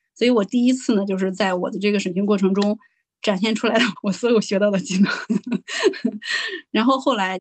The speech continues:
我们公司因为我这次的表现，觉得你是个抗压的人，把这件事情呢，第一的联络人定为我。这个警官以后有什么事情都要通过我去联系。<laughs> 说为什么？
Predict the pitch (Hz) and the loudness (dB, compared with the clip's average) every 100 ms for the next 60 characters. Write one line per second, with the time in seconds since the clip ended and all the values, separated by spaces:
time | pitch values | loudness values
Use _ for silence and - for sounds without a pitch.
0 | - 190 208 233 240 240 233 202 180 208 | -8 -6 -6 -4 -2 -2 0 -4 -4 -4
1 | 208 190 196 - 208 - 247 _ _ _ | -4 -2 -4 -4 -6 -8 -12 _ _ _
2 | - 208 214 180 214 208 - 214 208 208 | -6 -2 0 0 -2 -2 -2 0 0 -2
3 | 95 - - _ _ - 175 208 226 233 | -6 -12 -16 _ _ -8 -4 -4 -4 -6
4 | 220 202 185 131 - - 220 226 196 156 | -4 -2 -2 -6 -8 -2 0 2 0 0
5 | - 180 202 180 185 - - 180 185 208 | -2 -2 0 0 0 -4 -2 -2 -2 -4
6 | 277 - _ _ 190 208 185 202 208 202 | -6 -12 _ _ -2 0 2 2 4 2
7 | 208 190 180 196 220 190 208 208 202 - | 2 0 0 0 2 0 2 0 0 0
8 | 208 220 202 - 202 - 175 - _ - | 0 2 -2 0 2 0 -2 -10 _ -18
9 | - - 330 - 294 - - - - - | -14 -12 -8 0 0 0 -4 -4 -4 0
10 | 262 285 285 320 262 | 4 4 4 2 0